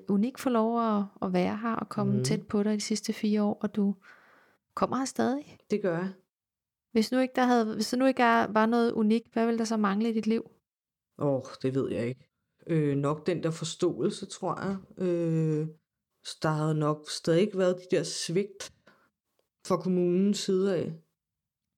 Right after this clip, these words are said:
Speaker 1: Men de lander på en anden måde nu, end der har været?
Speaker 2: Ja, det, det gør de. Øh, når, øh, Unik er indover, så, øh,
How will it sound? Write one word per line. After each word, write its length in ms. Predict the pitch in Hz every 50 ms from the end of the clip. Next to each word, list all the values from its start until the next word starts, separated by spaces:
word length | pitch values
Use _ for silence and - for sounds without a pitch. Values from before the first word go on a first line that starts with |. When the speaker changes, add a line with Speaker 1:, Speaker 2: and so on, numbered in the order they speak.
| -
Speaker 1:
Men 160 | 196 202 202
de 100 | 180 202
lander 240 | 202 208 214 226 262
på 140 | 254 254 240
en 100 | 226 214
anden 180 | 214 208 220 220
måde 160 | 226 226 226
nu, 240 | 226 233 240 226 - _ _ -
end 100 | 233 214
der 80 | 214 214
har 100 | 214 214
været? 140 | 220 226 202
Speaker 2:
Ja, 300 | 208 208 220 247 254 254 - -
det, 260 | 240 240 233 226 233 240
det 140 | 233 226
gør 240 | 233 214 180 175 190
de. 260 | 190 214 220 220 214 - - - - -
Øh, 640 | - 185 190 185 180 180 175 175 175 175 170 170 170 165 - _ _ _ _ _ _ _ _
når, 520 | - - 185 180 170 165 160 160 160 156
øh, 360 | 151 151 147 143 147 143 147 147 - _ _ _ _ _ _ _ _ -
Unik 340 | 185 190 202 226 247 254
er 60 | 269 247
indover, 480 | 226 202 196 190 165 - - - 165 160 - _ _ _ _ _ _ _ _ _ _ _ _ _ _ _
så, 520 | - - - - 190 185 190 190 196 190
øh, 340 | 185 185 180 165 165 160 156